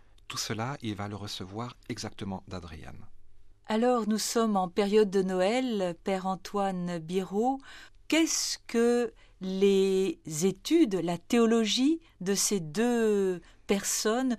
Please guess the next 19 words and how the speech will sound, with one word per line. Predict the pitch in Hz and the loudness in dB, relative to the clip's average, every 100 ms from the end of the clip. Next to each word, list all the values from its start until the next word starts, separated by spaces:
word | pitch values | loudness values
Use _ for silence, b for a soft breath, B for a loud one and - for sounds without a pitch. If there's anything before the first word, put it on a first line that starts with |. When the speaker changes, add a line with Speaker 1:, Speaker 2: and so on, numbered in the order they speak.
| B B B - | B B B 4
Speaker 2:
peuvent | 233 233 220 190 202 | 6 6 4 2 2
nous | 196 208 202 | 2 2 2
donner | 170 214 214 269 | 6 8 8 4
aujourd'hui | 247 196 208 190 175 233 269 | 2 0 0 -2 -4 -2 -4
pour | - 202 196 | -4 -6 -4
entrer | - 226 208 - 220 220 B B B | 2 2 2 0 2 2 B B B
dans | 170 202 | 0 2
le | 202 | 4
mystère | 196 208 - 269 254 | 4 2 0 0 0
de | 214 | 0
l'incarnation, | 208 196 208 202 196 - 262 269 B B | 0 0 0 0 -2 -2 -2 -2 B B
voire | 190 185 233 214 | -4 2 2 4
même | 202 214 226 208 B B | 4 4 2 -4 B B
dans | 165 208 | 2 4
la | 196 | 4
kénose | 196 214 208 196 160 | 2 2 4 0 -2
du | 175 | -8
Christ ? | - - 165 - - - 135 - | -8 -4 -2 -2 -6 -10 -12 -8
Speaker 1:
Mhm. | 85 80 | -6 -8